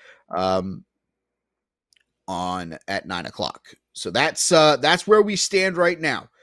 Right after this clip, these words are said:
Um, we have some things that are, are moving and shaking. Obviously, the All-Star game is now in our rearview mirror.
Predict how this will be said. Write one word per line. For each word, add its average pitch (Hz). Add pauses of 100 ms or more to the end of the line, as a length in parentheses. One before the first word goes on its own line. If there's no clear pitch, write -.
(220)
Um, 104
we 107
have 143
some 160
things 165
that 151
are, 147
are 131
moving 156
and 139
shaking. 156
Obviously, 139
the 120
All-Star 131
game 135 (220)
is 117
now 127
in 131
our 120
rearview 123
mirror. 131